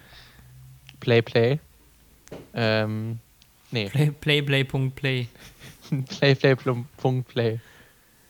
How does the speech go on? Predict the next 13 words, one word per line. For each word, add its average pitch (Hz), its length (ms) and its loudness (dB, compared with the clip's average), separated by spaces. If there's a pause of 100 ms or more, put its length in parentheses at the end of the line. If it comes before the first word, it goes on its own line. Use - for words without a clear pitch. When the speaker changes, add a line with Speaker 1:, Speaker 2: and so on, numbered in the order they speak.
(880)
Speaker 1:
Play, 131 200 4
Play, 135 260 2
Punkt, 127 300 -6
Station. 117 480 -2 (600)
Speaker 2:
Ja, 143 340 4
ich 147 340 -2
bin 156 100 0
ja 147 80 2
nicht 143 140 0
so 156 80 0
ein 139 40 4
Nintendo-Typ. 131 640 0
Also, 139 360 0